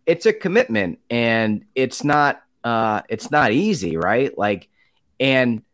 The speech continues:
it, it would be fine if I was feeling like I was getting something back out of that commitment, and I'm not. I'm getting frustrated. I'm getting the same crap week in and week out, year in and year out, uh, <laughs> decade in and decade out.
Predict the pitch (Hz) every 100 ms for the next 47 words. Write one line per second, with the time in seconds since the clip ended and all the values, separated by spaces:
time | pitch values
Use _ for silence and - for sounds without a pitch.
0 | _ _ _ _ - _ _ _ _ -
1 | 143 139 147 135 127 120 - 151 175 143
2 | 120 110 123 113 110 - _ _ - 143
3 | 127 120 117 113 113 110 104 92 113 107
4 | - - 120 107 113 92 107 104 - -
5 | 110 107 104 87 98 95 - _ - 107
6 | 101 - 90 69 - 101 101 104 101 90
7 | - 98 101 95 104 101 98 98 92 -
8 | 107 - 120 107 110 107 - 104 98 104
9 | 104 95 - 107 107 104 101 - _ -
10 | - 110 107 - _ _ _ 110 131 -
11 | 120 107 104 101 147 151 143 - 110 127
12 | 143 139 127 123 120 120 113 107 _ _
13 | _ - 107 104 98 98 139 143 127 190
14 | 151 147 127 113 123 120 123 110 110 104